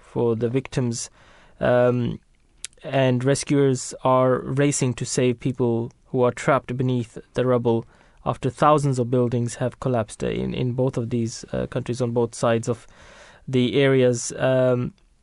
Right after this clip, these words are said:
now, Greece, uh, despite, uh, its, uh, historic, uh, you know, uh, rivalry and complication, was one of the first countries to offer help to Turkey. Uh, Turkish and Kurdish communities in Germany have also launched donation drives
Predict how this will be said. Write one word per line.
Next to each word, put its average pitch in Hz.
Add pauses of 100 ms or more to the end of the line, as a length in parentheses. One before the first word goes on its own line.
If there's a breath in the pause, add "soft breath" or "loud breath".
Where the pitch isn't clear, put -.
(720)
now, 151
Greece, 185
uh, 147
despite, 147
uh, 135
its, -
uh, 131
historic, 127
uh, 123 (260)
you 131
know, 120 (400 soft breath)
uh, 123 (200)
rivalry 123
and 113
complication, 123
was 120
one 127
of 123
the 123
first -
countries 135
to 127
offer 139
help 131
to -
Turkey. 139 (560 loud breath)
Uh, 131
Turkish 143
and 131
Kurdish 139
communities 139
in 165
Germany 135
have 123
also 127
launched 127
donation 127
drives 123